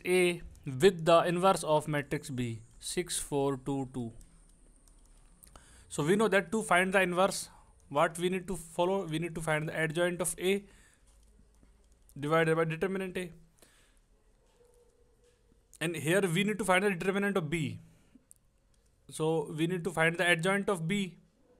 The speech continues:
divided by determinant of B. So adjoint of A we can find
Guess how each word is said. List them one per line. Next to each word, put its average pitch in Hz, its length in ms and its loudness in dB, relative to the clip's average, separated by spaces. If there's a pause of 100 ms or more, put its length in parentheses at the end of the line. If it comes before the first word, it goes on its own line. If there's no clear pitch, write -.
(1900)
divided 147 460 2
by 160 140 0
determinant 135 560 -4
of 127 160 -10
B. 110 180 -10 (1900)
So 156 320 -6 (840)
adjoint 175 440 4
of 190 160 2
A 185 120 4
we 175 140 -2
can 175 180 0
find 165 440 0